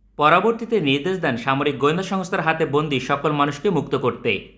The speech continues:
তারপরে বেরিয়ে আসে ব্রিগেডিয়ার জেনারেল আজমি সহ বহু গুরুত্বপূর্ণ ব্যক্তি। তাদেরকে প্রায় দশ বছর গোপন বন্দিশালায় আটক রাখা হয়েছিল। একই সঙ্গে সেনাবাহিনীকে নির্দেশ দেন অন্য সকল বাহিনীর ভিতর অভিযান পরিচালনা করতে, কারণ সেখানেও বন্দী থাকতে পারে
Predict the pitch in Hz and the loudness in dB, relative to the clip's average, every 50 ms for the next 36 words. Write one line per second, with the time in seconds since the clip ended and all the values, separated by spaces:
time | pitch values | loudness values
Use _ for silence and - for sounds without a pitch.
0 | _ _ _ _ _ _ _ _ _ _ - - 139 131 135 135 135 190 196 202 | _ _ _ _ _ _ _ _ _ _ -4 0 2 2 2 2 0 0 0 2
1 | 175 131 113 113 110 127 147 180 190 190 180 - - 151 120 107 107 131 139 135 | 2 0 0 2 2 0 2 2 0 -2 -2 -2 -2 -2 -2 0 0 0 0 0
2 | 160 165 165 175 170 170 165 160 156 156 156 156 123 123 123 127 160 175 170 - | 0 -2 0 0 0 0 -2 -2 0 0 0 2 2 2 2 0 -4 -8 -4 -2
3 | 160 139 123 117 143 147 160 156 147 151 151 151 - 131 135 135 131 117 113 113 | 0 0 2 2 2 2 2 0 -2 -6 -6 -6 -6 -4 -2 -2 0 0 0 -2
4 | 110 - - 127 107 92 - - - _ _ _ _ _ _ _ _ - 131 139 | -2 -4 -8 -8 -8 -8 -10 -14 -20 _ _ _ _ _ _ _ _ -2 0 2
5 | 165 190 185 - 147 123 117 - - 127 123 113 107 139 143 156 170 170 175 170 | 2 0 0 0 0 0 0 0 0 -2 0 0 2 0 2 2 0 -2 -2 -4
6 | 185 160 139 135 139 135 147 143 131 131 131 135 135 131 135 151 139 131 123 117 | -4 -4 -2 -2 -2 0 0 -2 0 0 0 0 0 -2 -2 0 0 2 2 0
7 | 117 139 135 135 131 120 - 120 110 117 117 113 113 - 127 110 104 - - - | 0 -4 -6 -4 -4 -4 -4 -4 -2 -2 -2 -4 -4 -6 -4 -4 -4 -4 -6 -12
8 | - _ _ _ _ _ _ _ _ _ _ _ - 139 143 - - 233 226 - | -20 _ _ _ _ _ _ _ _ _ _ _ -4 -2 -2 -2 -2 -4 -2 -2
9 | 226 175 143 120 117 - 147 147 160 165 185 190 190 190 190 175 143 135 143 151 | 0 0 0 0 0 -2 0 0 0 0 0 -2 -2 -4 -2 -2 0 0 0 0
10 | 160 180 175 175 151 123 120 117 127 131 151 180 190 - - - - 185 160 127 | 0 -4 -2 0 0 0 0 0 0 0 0 0 -2 -4 -4 -4 -2 -2 0 2
11 | 127 127 147 156 165 156 151 165 160 180 185 - - 131 127 139 135 143 135 135 | 0 0 0 0 -4 -4 -4 -4 -4 -4 -4 -4 -2 0 0 0 0 0 -2 -2
12 | 139 135 127 127 139 131 123 120 123 123 120 - 131 120 104 - - - _ _ | -2 -4 -2 -2 -2 -2 -2 -2 -2 -4 -4 -2 -4 -4 -4 -4 -6 -16 _ _
13 | _ _ _ _ _ _ - - 131 139 143 143 156 190 190 220 220 196 156 127 | _ _ _ _ _ _ -2 0 0 2 0 0 -2 -2 0 0 2 2 4 2
14 | 113 113 135 143 151 156 151 151 147 - - 127 107 123 120 131 151 | 4 2 0 0 0 -2 -2 -2 -4 -4 -4 -4 -2 0 0 0 0